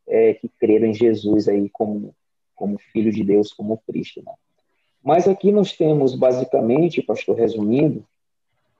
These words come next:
que é um texto, assim, muito profundo, né? Aqui nós temos, é, é, aquilo que os comentaristas vão chamar de o autoesvaziamento de Cristo, né?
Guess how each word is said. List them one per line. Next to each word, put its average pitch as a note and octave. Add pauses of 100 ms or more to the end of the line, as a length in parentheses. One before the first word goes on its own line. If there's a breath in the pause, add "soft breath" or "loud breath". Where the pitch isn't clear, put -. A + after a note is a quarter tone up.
(180)
que -
é A#2
um A2+
texto, A2+
assim, -
muito A2
profundo, A#2
né? C3 (400)
Aqui F#3
nós F3+
temos, F3+
é, F3
é, E3
aquilo F3
que F3
os D#3+
comentaristas D#3
vão D3
chamar D3
de C#3+
o C#3+
autoesvaziamento D3+
de A2
Cristo, -
né? G2+